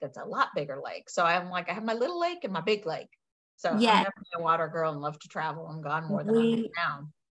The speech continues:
Speaker 2: Yes, we love lake life.
Speaker 1: So are you on a lake or just?
Speaker 2: Well, we live, so with Tyler, we have Lake Tyler.
Speaker 1: Okay.
Speaker 2: Our church is called Lake View 'cause our church is on the
Speaker 1: Okay.
Speaker 2: lake. A lot of our, a lot of our members live there on the lake.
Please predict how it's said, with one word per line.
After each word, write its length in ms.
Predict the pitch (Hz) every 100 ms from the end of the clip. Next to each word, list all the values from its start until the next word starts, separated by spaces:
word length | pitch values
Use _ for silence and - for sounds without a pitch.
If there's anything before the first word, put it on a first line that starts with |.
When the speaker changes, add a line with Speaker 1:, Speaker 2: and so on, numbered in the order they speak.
| _
Speaker 2:
Yes, 580 | 208 202 208 - 202 -
we 140 | 226
love 320 | 240 208 190 180
lake 280 | 180 185
life. 400 | - - - - - _ _ _ _ -
Speaker 1:
So 100 | 196
are 60 |
you 160 | 190 185
on 160 | 190
a 60 | 208
lake 280 | 208 220 220
or 120 | 170
just? 520 | 165 160 - - - _ _ _ _ _ _ _ -
Speaker 2:
Well, 240 | 220 214
we 220 | 220 285
live, 380 | 330 285 269 262
so 140 | 240
with 100 | 214
Tyler, 440 | - 220 226 277 285
we 100 | 254
have 120 | 214
Lake 260 | 220 262 -
Tyler. 480 | 240 202 190 185 247 - _ _ _ -
Speaker 1:
Okay. 200 | 254 185 -
Speaker 2:
Our 160 | 233 - -
church 360 | 269 285 - 247
is 160 | 240
called 280 | - 220 220
Lake 320 | 226 233 240 202
View 380 | 202 247 214
'cause 200 | 240 240
our 100 | 208
church 300 | 220 240 233
is 140 | 226 185
on 220 | 208 233
the 80 | 269
Speaker 1:
Okay. 100 | 233
Speaker 2:
lake. 300 | 190 190 -
A 200 | - 196
lot 120 | 208
of 100 | 214
our, 260 | 208 208 214
a 80 | 202
lot 180 | 196 202
of 80 | 208
our 140 | 202
members 500 | 208 214 208 208 208
live 300 | 208 208 190
there 180 | 202 196
on 120 | 196
the 80 | 190
lake. 240 | 190 190